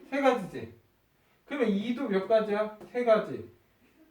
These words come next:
사도 세 가지, 오도 세 가지잖아. 그러면 전체는 삼의 사 승이네.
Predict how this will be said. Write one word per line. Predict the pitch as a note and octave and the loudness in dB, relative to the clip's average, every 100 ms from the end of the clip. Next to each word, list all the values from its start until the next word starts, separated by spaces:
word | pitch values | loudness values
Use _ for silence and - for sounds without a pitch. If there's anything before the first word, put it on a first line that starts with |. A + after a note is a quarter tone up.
| _ | _
사도 | - D4 D4 D4+ D#4+ | -4 -2 0 -2 -4
세 | C4 C#4+ | -4 -4
가지, | C4+ B3 B3 | -2 -2 -2
오도 | G3 G3+ A3+ | -2 -2 -4
세 | A#3 C#4+ | -4 -2
가지잖아. | C#4 F#3+ D3+ - - - _ _ - - - _ _ | -2 -2 -4 -4 -8 -18 _ _ -20 -20 -20 _ _
그러면 | A#3+ B3 A#3 | -2 0 0
전체는 | G3+ F#3 G3+ G#3 G#3 | 0 -2 -2 -2 -4
삼의 | B3+ B3 A#3+ | -6 -6 -4
사 | B3 | -4
승이네. | B3 G#3 E3+ F3+ | -4 -6 -8 -10